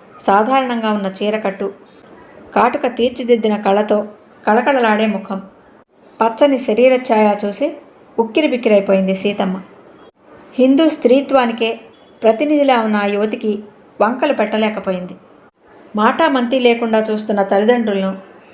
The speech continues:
ముందు కొడుకే పలకరించాడు. "ఏమమ్మా, కులాసానా? నా ఉత్తరం అందిందా నాన్న? నడవండి, లోపల మాట్లాడుకుందాం"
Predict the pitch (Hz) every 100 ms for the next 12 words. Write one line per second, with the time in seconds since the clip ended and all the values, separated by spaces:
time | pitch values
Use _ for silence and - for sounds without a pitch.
0 | - 220 285 262 214 233 277 - 202 190
1 | 185 190 180 - - - _ _ - 214
2 | 240 208 247 - - _ _ 202 240 -
3 | 226 233 - - - - - - 196 196
4 | 202 277 233 220 262 240 196 196 208 320
5 | - - - - - 190 202 269 220 214
6 | - - - 190 233 247 202 208 220 214
7 | 196 185